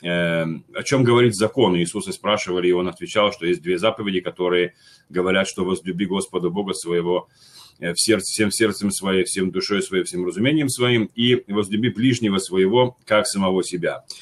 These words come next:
И вот, э, в ключе, э, некоторых, э, вопросов, которые обсуждались вчера на глобальном лидерском саммите, на котором я был, и, э, то, что я, э, сегодня прочитал, и то, что сегодня утром происходило,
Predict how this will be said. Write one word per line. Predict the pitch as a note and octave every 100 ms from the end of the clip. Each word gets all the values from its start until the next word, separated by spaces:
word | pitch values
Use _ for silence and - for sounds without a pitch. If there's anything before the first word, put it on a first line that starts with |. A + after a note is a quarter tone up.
| -
И | -
вот, | A2+ C3+ -
э, | A#2
в |
ключе, | - A#2+ - C#3 C3+ G2+ - -
э, | F#2 F2+
некоторых, | G#2+ B2+ - A#2 -
э, | G2 G2 F#2+ F#2+ F2+
вопросов, | G#2 - F3+ C#3+ C3
которые | B2+ G#2 G2+ G2 F2+ - -
обсуждались | F2+ G2+ F#2 G#2 F#2
вчера | - G#2+ G#2+
на | G#2 G2 F#2+
глобальном | F2 F#2+ F#2+ G2+ G2
лидерском | G#2 F#2+ - F2+
саммите, | F2 C#3 D#3+ A#2
на | G2
котором | F#2 F2 F2+
я | F2
был, | D#2+ D#2
и, | - G2 F#2+ E2+ - - - - -
э, | E2 E2+
то, | A2
что | - G#2
я, | G2+ G2 F2+ - -
э, | E2+ E2
сегодня | - G2 G#2+ F#2+ F2
прочитал, | F2 - - C#3+ C#3+
и | A2
то, | G2+
что | -
сегодня | F#2+ G2 G2+ G2
утром | G2+ F#2+ F#2
происходило, | F#2 F2 - F2+ C3+ D3 B2